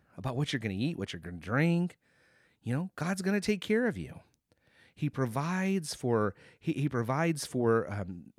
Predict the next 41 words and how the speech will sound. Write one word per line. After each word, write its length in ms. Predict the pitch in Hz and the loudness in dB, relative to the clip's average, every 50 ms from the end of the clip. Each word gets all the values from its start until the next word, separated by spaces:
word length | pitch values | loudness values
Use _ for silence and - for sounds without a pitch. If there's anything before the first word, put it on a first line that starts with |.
| 69 58 62 - 69 | -20 -20 -20 -16 -8
nature. 540 | 92 117 117 131 156 151 - - 196 180 170 | -4 -2 0 0 0 -2 0 2 4 4 4
He 140 | 139 135 113 | 4 2 0
provides 540 | 107 110 104 117 135 147 147 139 139 139 - | 2 0 2 2 2 2 2 2 0 -2 -2
for 140 | - 110 | -4 -4
the, 240 | 95 - 95 92 90 - - - - - - | -4 -2 -2 -4 -4 -6 -10 -20 -18 -8 -6
the 60 | 120 | 0
birds 300 | 104 123 123 123 110 104 | 4 6 6 6 6 2
of 60 | 101 104 | 2 4
the 140 | 139 165 | 6 6
air, 300 | 175 180 175 175 170 160 | 6 8 6 6 6 6
the 100 | 127 101 | 4 2
grass 400 | 90 - 143 147 147 147 147 - | 2 0 0 2 2 0 0 -2
of 60 | 120 113 | -4 -4
the 60 | - | -4
fields. 380 | - - 151 151 151 151 - _ - - _ _ | -2 0 2 4 4 4 2 _ -20 -20 _ _
He 440 | _ - - 180 196 196 196 196 - _ _ _ _ _ - | _ -6 0 2 4 4 4 2 0 _ _ _ _ _ -14
can 220 | - - 143 123 | -4 -2 -2 -2
provide 840 | 110 113 104 92 87 95 104 107 107 110 110 110 110 110 107 107 90 _ _ _ _ _ _ | 0 -2 -4 -2 2 4 4 6 6 6 4 2 0 0 -2 -4 -8 _ _ _ _ _ _
for 260 | _ - - - 87 | _ -20 -14 -10 -10
you. 680 | 85 80 80 80 80 76 76 71 67 71 76 76 82 - _ _ _ _ _ - | -8 -8 -8 -10 -10 -10 -10 -10 -12 -12 -14 -14 -16 -18 _ _ _ _ _ -2
What's 180 | 131 120 - | -2 0 0
he 60 | 127 | 0
say? 280 | 110 - - 73 - _ _ _ _ _ _ _ _ _ - | -2 -2 -8 -12 -14 _ _ _ _ _ _ _ _ _ -4
Verse 200 | - 123 117 - | -2 -2 -2 0
thirty-one, 520 | - 127 127 123 120 107 92 80 80 85 _ _ - | 2 2 2 2 2 -2 -2 -4 -6 -10 _ _ -16
"Seek 440 | - - - - 160 170 - - | -12 -10 -2 0 0 0 0 -2
the 100 | - 123 | -6 -6
kingdom 420 | - - - 139 143 151 160 175 180 | -6 -4 -4 0 0 2 2 2 2
of 140 | 165 131 107 | 2 0 0
God 240 | 104 98 95 95 | 0 0 0 0
above 220 | 95 90 90 85 87 | 0 -2 -4 -2 -2
all 220 | 92 101 104 107 | -2 -2 -2 -4
else, 280 | 92 - 85 - - _ _ _ _ _ _ _ - | -8 -10 -12 -16 -18 _ _ _ _ _ _ _ -8
and 180 | - 101 92 85 | -6 -6 -6 -4
he 140 | 107 107 | -4 -2
will 160 | 104 101 101 101 | -2 -2 -2 -4
give 340 | 92 92 113 131 147 131 | -4 0 2 2 2 2
you 260 | 104 87 80 71 69 _ _ _ _ _ _ _ _ | -2 -8 -8 -10 -12 _ _ _ _ _ _ _ _
everything 520 | - 92 87 92 92 92 - 98 98 95 98 | -10 -10 -8 -8 -10 -10 -8 -10 -8 -8 -8
you 120 | 98 98 | -8 -10
need." 340 | 87 82 76 76 71 _ | -10 -14 -18 -20 -20 _